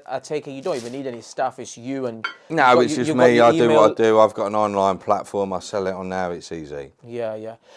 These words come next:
Speaker 1: So if you was to give somebody some advice on getting a Rolex and holding on to it,
Speaker 2: Yeah.
Speaker 1: What would you say, if you get this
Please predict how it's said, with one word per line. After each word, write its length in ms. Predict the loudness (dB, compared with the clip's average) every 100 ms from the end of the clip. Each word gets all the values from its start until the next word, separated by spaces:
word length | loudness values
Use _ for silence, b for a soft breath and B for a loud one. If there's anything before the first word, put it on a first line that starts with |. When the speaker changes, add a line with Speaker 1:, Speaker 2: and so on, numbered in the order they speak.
| b
Speaker 1:
So 260 | -8 -2 -2 -2
if 200 | -10 -12
you 220 | -10 -2
was 160 | -4 -4
to 120 | -8
give 220 | -6 -6
somebody 440 | -8 -10 -8 -8 -10
some 220 | -12 -12
advice 500 | -10 -4 -2 -4 -8
on 180 | -14 -14 -10
getting 300 | -10 -10 -12
a 80 | -12
Rolex 560 | -4 -2 -2 -6 -14
and 80 | -18
holding 380 | -10 -10 -10 -12
on 160 | -14 -14
to 160 | -16
it, 160 | -14 -10
Speaker 2:
Yeah. 380 | -4 -2 -2 -6 B B
Speaker 1:
What 240 | -8 -4 -4
would 120 | -6
you 80 | -12
say, 400 | -8 -6 -8 -12 _ _ _ -20 -20 _ _
if 160 | -18
you 140 | -12 -10
get 300 | -6 -8 -6
this 260 | -8 -8